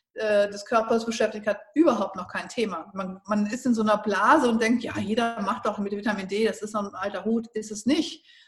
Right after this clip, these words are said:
Man ist immer noch erschüttert. Ich hatte heute noch eine Patientin in der Praxis mit Vitamin D-Wert von drei. Ja, wir haben Januar und, ähm, man denkt,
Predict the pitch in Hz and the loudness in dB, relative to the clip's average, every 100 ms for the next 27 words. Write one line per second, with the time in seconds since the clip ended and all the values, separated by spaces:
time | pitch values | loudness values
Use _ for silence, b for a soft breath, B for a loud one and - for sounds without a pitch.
0 | b 202 208 208 254 247 233 220 220 262 | b -6 -4 -2 2 2 2 0 0 2
1 | 320 302 - 240 233 226 226 240 262 269 | 2 2 0 -2 0 2 2 2 0 0
2 | 254 240 - 247 247 233 226 220 220 240 | -2 -4 -4 -6 -4 -6 -4 -6 -4 -8
3 | 226 214 226 220 208 202 196 196 214 196 | -4 -4 -4 -4 -4 -4 -6 -6 -6 -2
4 | 190 220 196 - B B B B _ 190 | 2 4 2 -2 B B B B _ -6
5 | 196 220 196 185 170 214 254 294 294 220 | -2 0 -2 -4 -4 2 4 6 4 2
6 | 214 214 208 - 208 202 196 196 - 208 | -2 -4 -4 -4 -4 -4 -8 -12 -18 -20
7 | - 196 196 196 269 277 | -10 -8 -2 0 0 -2